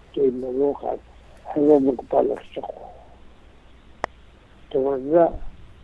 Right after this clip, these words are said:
u-, ukalık mani tuyungan. Kuyanaktuka.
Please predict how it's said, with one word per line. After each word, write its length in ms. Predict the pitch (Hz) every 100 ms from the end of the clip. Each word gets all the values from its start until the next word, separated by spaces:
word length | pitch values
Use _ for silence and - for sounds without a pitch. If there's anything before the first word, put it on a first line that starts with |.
| - - - -
u-, 140 | 151 - - - - - - - - - - - - -
ukalık 500 | - 165 139 170 - - - -
mani 640 | 156 151 139 139 147 160 190 - - - - - - -
tuyungan. 800 | - 151 143 135 131 147 175 143 - - - - - - - - - - - - - - - - - - - - - - - - - - - - - - - - - - - - - - - - - - - - - - - - - -
Kuyanaktuka. 1040 | - 131 131 127 139 - - - 147 131